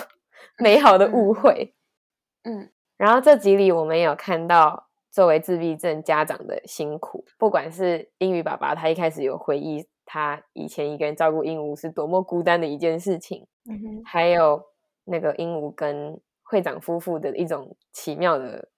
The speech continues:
Speaker 1: 关系。
Speaker 2: 嗯。
Speaker 1: 我觉得那段也其实演得还蛮真实的，就是鹦鹉，不是鹦鹉，那个小儿子的爸妈，他，当他看到原来别人的自闭症可以这么聪明的时候，他们心里多少会有点不平衡。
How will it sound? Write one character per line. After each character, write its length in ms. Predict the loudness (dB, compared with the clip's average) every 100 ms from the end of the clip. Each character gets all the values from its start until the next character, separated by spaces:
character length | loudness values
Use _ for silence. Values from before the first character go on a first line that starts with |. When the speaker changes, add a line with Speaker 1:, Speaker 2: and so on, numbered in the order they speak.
| _
Speaker 1:
关 320 | -6 -6 -6 -12
系。 420 | -16 -18 -20 -20 _ _ _ _ -16
Speaker 2:
嗯。 480 | -12 -12 -14 -20 -12 -4
Speaker 1:
我 100 | 0
觉 80 |
得 60 | 2 2
那 40 |
段 160 | 2 0
也 60 |
其 140 | -2 -2
实 40 |
演 140 | -2 -4
得 100 | -10
还 240 | -12 -12
蛮 300 | -10 -10 -10
真 220 | -8 -8
实 200 | -8 -12
的， 40 | -12
就 80 | -10
是 160 | -8 -4
鹦 140 | -4
鹉， 300 | -2 -4 -8 _ _ _ _ _
不 80 | -14
是 120 | -10
鹦 120 | -10 -12
鹉， 100 | -16 _ -6
那 100 | 0
个 440 | 2 2 0 -4 _ _ -10
小 200 | -2 0
儿 160 | 0
子 160 | -2 -2
的 240 | 0 -2 -2
爸 240 | -4 -4
妈， 280 | -6 -12 -12
他， 280 | -14 -14 -14 _ _ _ -6
当 160 | -4 -4
他 120 | -6
看 280 | -6 -6 0
到 200 | 0 0
原 140 | 0
来 120 | -2 -4
别 280 | -4 -2
人 280 | 0 -2 -6 _ _ -2
的 100 | -2
自 160 | -2 -4
闭 140 | -4
症 240 | -2 -4 -4
可 240 | -4 -2
以 240 | -2 -4 _ _
这 100 | -2
么 120 | -2
聪 280 | 0 -2 -2
明 120 | -4
的 100 | -6
时 120 | -4
候， 80 | -4
他 120 | -2
们 100 | -6
心 120 | -6 -6
里 80 | -4
多 100 | -6
少 140 | -4
会 80 | -6
有 40 | -6
点 120 | -6
不 160 | -8 -8
平 260 | -10 -16
衡。 160 | -16